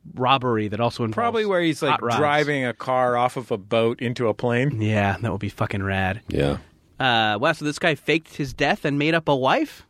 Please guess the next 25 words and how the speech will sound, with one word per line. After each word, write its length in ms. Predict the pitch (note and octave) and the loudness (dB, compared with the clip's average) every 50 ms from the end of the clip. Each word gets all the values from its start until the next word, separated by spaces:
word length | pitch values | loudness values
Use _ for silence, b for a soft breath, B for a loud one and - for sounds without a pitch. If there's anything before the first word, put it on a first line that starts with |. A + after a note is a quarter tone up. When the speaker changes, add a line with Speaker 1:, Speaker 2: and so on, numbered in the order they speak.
| _ _ | _ _
Speaker 1:
That's 160 | - B3 - - | -18 -16 -16 -6
pretty 220 | - D4 G#3 G3 | -4 0 0 0
good. 400 | F3 D#4 G4+ F#4+ - A2 F#2+ G2 - _ _ _ _ _ _ _ _ _ _ _ | 0 0 0 0 0 0 -2 -8 -18 _ _ _ _ _ _ _ _ _ _ _
Speaker 2:
Should 200 | _ - - - | _ -6 0 2
I 80 | D#4+ F4 | 2 2
watch 240 | F#4+ G4 D4+ - - - _ | 4 4 2 2 0 -2 _
other 400 | F3 G3+ A#3+ A3+ C#4 C#4+ D4 C#4 | 2 2 4 4 2 2 2 2
Fast 360 | A#3 - C#4 C#4 D4 C#4+ - | 0 0 2 4 4 2 2
and 80 | C#4 C4 | 0 -4
the 60 | A3+ | -4
Furious 280 | - C4 C4 B3 A#3 G#3 | -4 -2 0 0 0 0
movies 300 | B3+ C#4 C4+ B3 A#3 G3 | -2 -4 -4 -4 -4 -4
besides 360 | F#3+ F#3+ - G#3+ G3+ F#3+ E3 | -4 -4 0 2 2 2 2
Fast 280 | - G#3 G3 F#3+ F3+ G3 | 2 2 2 2 2 0
and 60 | F3+ | -4
the 40 | D#3 | -2
Furious 320 | - F#3 F3+ F3 E3 D#3+ | 0 2 2 2 2 0
number 200 | F3 E3 D#3+ D3+ | -2 -4 -4 -4
five? 500 | - - C#3+ D3 D#3 F3 G3+ G#3 - - _ _ _ _ _ _ _ _ _ _ _ _ - _ _ _ - | -4 0 0 0 2 0 -2 -4 -6 -12 _ _ _ _ _ _ _ _ _ _ _ _ -20 _ _ _ -10
Speaker 1:
Uh, 60 | - | -6
no, 680 | - D#4 G#4 G#4+ A4 A4+ A4+ G#4+ G#4 G#4+ G4+ G4 F#4+ - - | -6 -6 -4 -4 -2 0 0 2 4 4 4 4 4 2 2
I 140 | E4 F4 D#4+ | 2 2 2
think 340 | - - D#4 D4 C#4 - | 2 0 -2 -2 -2 -2
if 140 | C4+ A3 - | -6 -6 -6
you, 760 | F#3+ F#3+ G3 G#3+ A3+ A#3 A#3+ A#3+ A#3+ B3 B3 B3 A#3+ A#3 - | -8 -4 -2 0 0 2 2 0 0 0 -2 -2 -4 -6 -8